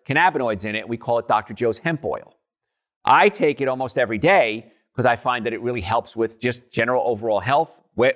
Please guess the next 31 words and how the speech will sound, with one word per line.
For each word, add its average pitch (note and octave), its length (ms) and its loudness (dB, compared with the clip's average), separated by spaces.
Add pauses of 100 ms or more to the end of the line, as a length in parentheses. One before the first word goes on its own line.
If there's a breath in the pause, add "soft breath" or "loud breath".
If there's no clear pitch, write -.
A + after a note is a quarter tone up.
(320)
uh, F#2+ 220 -2
digestion, B2 640 -4
well-being. D3 640 -2 (360 soft breath)
So C3+ 180 4
the A#2+ 100 0
C B3+ 220 0
B A3 100 0
D D#3+ 160 4
is C3+ 140 -2
a C#3 40 -6
really D3 160 -2
hot B2 280 -4
topic C#3+ 340 -2
right D3 220 0
now. D3 340 -4 (320 soft breath)
And A2+ 180 0
we, C#3+ 140 2
on C3 180 -2
our D#3+ 200 4
site, A#2+ 340 -2
we A#2+ 80 -4
have, A2+ 220 -2
I A2 100 -2
feel, B2 240 -2
one A2 140 -2
of F#2+ 80 -10
the G2 40 -10
best A2+ 280 -4
in G2+ 60 -8
the F2 60 -6
world, B2 440 2